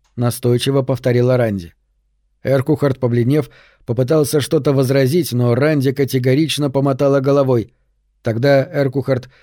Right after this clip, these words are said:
сняв с руля правую руку, взял нож. "Вот",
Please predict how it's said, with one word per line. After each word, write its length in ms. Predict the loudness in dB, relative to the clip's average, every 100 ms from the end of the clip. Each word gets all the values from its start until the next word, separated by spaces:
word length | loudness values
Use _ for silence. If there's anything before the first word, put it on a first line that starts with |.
| _
сняв 340 | -6 -2 -2 -2
с 80 |
руля 260 | 0 2 2
правую 360 | 0 0 2 2
руку, 340 | 0 -2 -4 _ _
взял 340 | -6 0 2 2
нож. 360 | 0 -2 -8 _ _ _ _
"Вот", 480 | -4 0 2 0